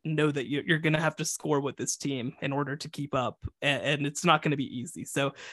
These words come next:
tough matchup, one that I thought that, that Baylor would probably be, you know, the, not that they'd cruise to, to victory in it, but I thought that they'd be pretty overwhelming favorites.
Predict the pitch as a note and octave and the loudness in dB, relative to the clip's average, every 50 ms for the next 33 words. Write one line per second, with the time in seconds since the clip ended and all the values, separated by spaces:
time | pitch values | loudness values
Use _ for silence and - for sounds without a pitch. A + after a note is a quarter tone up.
0 | - - - - - A#3+ C4+ - - A3 G3 G3+ G#3 - - A#3 A3+ G#3 - F#3 | -18 -14 -4 2 6 6 8 8 10 10 10 10 8 8 6 6 6 6 6 6
1 | F#3 F#3+ G3 F#3+ F#3 F3 - F#3 F3+ F3 - - E3+ D#3+ D3+ D3 E3+ F3 D#3 C#3+ | 6 8 8 6 6 6 8 8 6 6 6 4 4 4 4 4 0 -2 -2 -2
2 | D3+ D#3+ D#3+ E3+ E3 D#3 D3+ - F3 D#3 D#3+ D#3+ D3+ D#3 D#3 D3+ D3 C#3+ C#3 C#3+ | 0 0 0 2 2 2 2 4 4 4 4 2 0 0 2 2 2 2 2 0
3 | C#3 - - - _ _ _ _ - - F#3+ F3 D3+ D3 C#3+ D3+ C#3 - - - | -4 -8 -12 -20 _ _ _ _ 0 4 4 4 4 4 2 0 -2 -4 -4 2
4 | - A3+ A#3 G3+ G3+ F3 F3 C#3+ C#3 - - - C4+ D4 D#4 D4 D4 - - G#3+ | 4 6 6 6 6 4 2 2 2 -2 -2 2 6 6 6 6 4 4 4 6
5 | E3+ D#3+ D#3+ - D#3+ - E3 D3+ D#3 D3 - - D#3+ D3+ D3 C#3+ D3 D3+ D3+ D#3 | 6 6 4 -2 -4 -4 -2 0 0 -2 0 0 2 4 4 4 4 2 0 0
6 | D#3+ E3 D3 D#3 D#3+ - F3+ F3 F3 F3 D#3+ E3 D3+ D3 D3+ D#3+ D3 C3+ - _ | 2 2 4 4 6 6 6 6 4 2 2 2 0 2 2 0 0 0 0 _
7 | _ _ - - A3+ G#3+ G#3+ G#3 G3+ G#3+ A3 A3 A3+ A3+ A3+ A3+ A3+ A3+ - A3 | _ _ 4 4 6 8 8 8 8 8 8 8 8 8 8 6 4 4 4 4
8 | A3 A3+ G#3+ A#3+ B3 A#3 - - | 4 6 6 4 2 2 0 -12